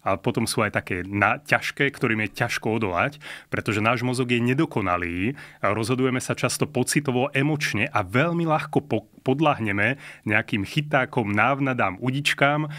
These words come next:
a potom ľudia niekedy minú oveľa viac peňazí, ako čakajú a kupujú veci, ktoré vlastne až tak nepotrebovali, len podľahli emócii alebo nejakému takzvanému spontánnemu nákupu. Sedemdesiat percent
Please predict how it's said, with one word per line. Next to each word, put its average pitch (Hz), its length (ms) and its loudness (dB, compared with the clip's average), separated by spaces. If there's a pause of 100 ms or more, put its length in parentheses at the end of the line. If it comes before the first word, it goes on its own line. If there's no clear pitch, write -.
(200)
a 107 320 2
potom 135 320 -2
ľudia 120 240 2
niekedy 113 320 0
minú 113 400 2
oveľa 147 240 4 (100)
viac - 140 -4
peňazí, 120 400 2
ako 107 160 -4
čakajú 139 480 2 (400)
a 101 400 4
kupujú 123 400 2
veci, 120 240 0
ktoré 117 240 0
vlastne 139 400 0
až 139 240 0
tak 120 100 0
nepotrebovali, 117 720 0
len 147 320 0
podľahli 120 480 0
emócii 131 720 2 (320)
alebo 110 240 2
nejakému 107 400 -2
takzvanému 101 560 0
spontánnemu 113 800 0
nákupu. 101 540 -2
Sedemdesiat 135 880 0
percent 101 560 -2